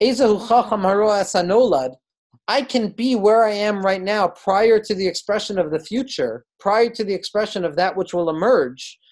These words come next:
and I can sense intuitively that which will emerge. And on a spiritual level, what that means is that Chachma is the ability to contain the all within myself.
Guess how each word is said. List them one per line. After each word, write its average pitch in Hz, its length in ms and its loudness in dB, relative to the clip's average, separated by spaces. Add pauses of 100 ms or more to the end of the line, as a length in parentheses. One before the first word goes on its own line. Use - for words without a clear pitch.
(260)
and 208 140 -2
I 254 80 2
can 233 240 -2
sense 240 520 -2
intuitively 196 800 -2
that 175 240 -2
which 180 180 -6
will 170 160 0
emerge. 156 560 -8 (1000)
And 196 140 0
on 214 140 2
a 202 40 0
spiritual 240 540 0
level, 214 260 2
what 202 160 -2
that 190 140 -4
means 220 260 -4
is 185 120 -6
that 190 180 0
Chachma 226 460 -2
is 190 140 -10
the 202 120 -6
ability 214 520 -2
to 196 80 -14
contain 196 440 -8
the 190 140 -6
all 190 240 2
within 185 320 -4
myself. 127 500 -8